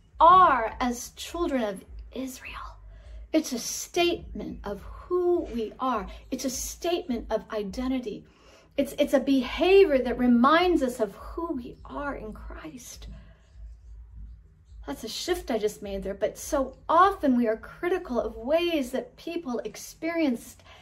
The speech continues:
have experienced themselves in Christ and continue to experience them in self, themselves in Christ through that familiar.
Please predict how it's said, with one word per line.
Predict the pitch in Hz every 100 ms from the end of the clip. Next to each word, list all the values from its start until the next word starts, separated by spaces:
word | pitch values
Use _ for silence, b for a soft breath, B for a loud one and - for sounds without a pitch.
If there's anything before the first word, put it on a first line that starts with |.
| B B _
have | - 302 262
experienced | 254 - - - 339 403 403 - -
themselves | 254 226 - 214 208 190 -
in | 208
Christ | 208 220 202 185 - - B B B
and | 254
continue | 277 262 - 330 381 403 330
to | 262 208
experience | - - - 330 381 339 240 -
them | 220
in | 202
self, | - 202 208 - b b _
themselves | 214 220 - 208 202
in | - 226
Christ | - 220 196 -
through | 240
that | 208 -
familiar. | - - 156 - -